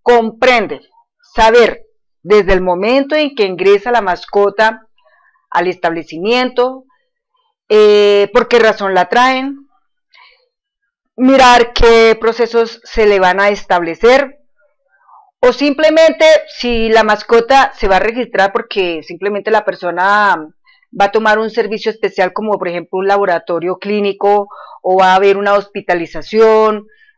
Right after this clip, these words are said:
o se va a trabajar la guardería, o se va a trabajar el hotel, o vamos a trabajar por ejemplo la peluquería,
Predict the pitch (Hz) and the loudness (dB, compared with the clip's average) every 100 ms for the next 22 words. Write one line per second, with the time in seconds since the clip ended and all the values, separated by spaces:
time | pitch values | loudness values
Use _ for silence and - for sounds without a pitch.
0 | - 240 240 208 196 214 202 185 180 185 | -2 0 2 2 2 0 0 -2 -4 -2
1 | 190 190 170 165 220 247 233 226 226 - | -2 -2 -4 -6 -4 2 4 4 0 -10
2 | - 240 233 202 196 196 202 190 175 180 | -6 -4 0 0 0 0 0 0 -4 -4
3 | 180 165 - 240 247 240 233 233 - - | -6 -6 2 4 6 6 2 0 -12 -12
4 | - 277 254 226 226 233 233 214 190 190 | 2 4 4 2 -4 -2 2 2 0 -2
5 | 214 214 208 185 196 202 202 202 185 - | -4 -6 -6 -6 -2 -2 -2 -4 -8 -10
6 | 180 240 247 226 226 | -6 -2 2 4 2